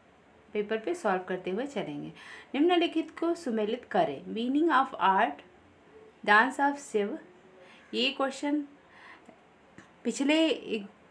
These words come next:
पेपर में आ चुका है, तो अगर आप टेन, टेन ईयर का पेपर सॉल्व कर लेते हैं तो आपके लिए काफ़ी ईजी रहेगा ये सॉल्व करना,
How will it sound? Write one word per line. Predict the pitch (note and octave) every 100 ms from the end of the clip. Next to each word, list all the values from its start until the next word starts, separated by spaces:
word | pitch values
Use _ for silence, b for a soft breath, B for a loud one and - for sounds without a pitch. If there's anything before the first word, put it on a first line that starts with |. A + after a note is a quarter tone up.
| - - G3
पेपर | A#3 B3+ C4
में | F#4 - -
आ | F#3
चुका | F#3 F3+ F3
है, | E3+ F3+
तो | G3+
अगर | G#3+ C#4+
आप | C#4+ C#4+
टेन, | A#3+ B3+ B3
टेन | - A#3+ C#4
ईयर | C#4
का | C#4 C#4+
पेपर | B3 B3 B3+
सॉल्व | A#3 A3+ C4+
कर | B3 A3+
लेते | A#3 A#3
हैं | C4 D4+
तो | A#3+
आपके | A#3 B3 A#3+
लिए | A#3
काफ़ी | G#3 F3 D4+ E4
ईजी | F#3 G3 F#3+ A3+
रहेगा | G#3 E3 E3 E3+
ये | F3+ A#3+
सॉल्व | A3 E3 D#3+
करना, | E3 D3+ D3+